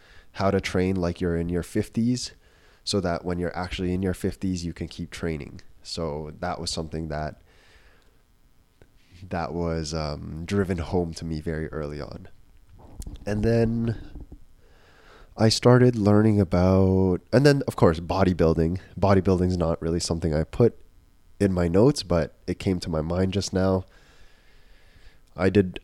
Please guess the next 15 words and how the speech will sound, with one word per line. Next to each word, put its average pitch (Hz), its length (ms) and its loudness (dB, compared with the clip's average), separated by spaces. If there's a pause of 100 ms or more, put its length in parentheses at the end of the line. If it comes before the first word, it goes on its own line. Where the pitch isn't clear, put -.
(100)
I 110 60 0
did, 104 240 6
uh, 92 180 6
bodybuilding 92 720 2
programs 90 520 2
for - 180 -2
a 85 40 0
very 87 240 2
long 85 220 0
time 87 400 -2
where 76 180 -4
it 82 140 -4
was 82 200 -4
just, - 360 -2
like, 78 320 -4